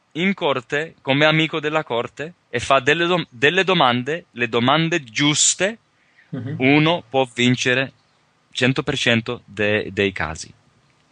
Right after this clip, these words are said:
Speaker 2: Mhm, molto interessante. Va bene, eh, Santo, grazie per la tua testimonianza e soprattutto grazie per averci promesso che farai qualche indagine sul sistema italiano. Vediamo un po' se ci riesci a dare qualche input in questo senso.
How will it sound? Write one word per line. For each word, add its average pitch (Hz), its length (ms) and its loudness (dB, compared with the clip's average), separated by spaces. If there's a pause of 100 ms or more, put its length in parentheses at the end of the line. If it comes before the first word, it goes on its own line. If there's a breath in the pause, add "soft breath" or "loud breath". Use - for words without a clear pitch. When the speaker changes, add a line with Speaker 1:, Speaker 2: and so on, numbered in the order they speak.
(140)
Speaker 2:
Mhm, 143 420 -2 (160)
molto 120 280 -10
interessante. 113 640 -8 (400 loud breath)
Va 151 100 4
bene, 165 480 2 (220)
eh, 123 40 0
Santo, 131 320 0
grazie 175 300 2
per - 140 2
la 151 100 4
tua 156 160 0
testimonianza 160 720 0
e 127 60 0
soprattutto 151 480 -2
grazie 160 380 2
per 123 220 2
averci 120 880 0 (240 loud breath)
promesso 160 540 4
che 123 100 0
farai 123 320 0
qualche 131 320 2
indagine 131 480 4
sul 131 220 0
sistema 131 420 2
italiano. 127 640 2
Vediamo 127 260 -2
un 123 60 -6
po' 139 100 -4
se 123 240 -4
ci - 140 -4
riesci 131 180 -2
a 127 60 -6
dare 127 180 2
qualche 123 300 0
input 127 420 -2
in 123 100 -8
questo 127 280 -6
senso. 117 420 -4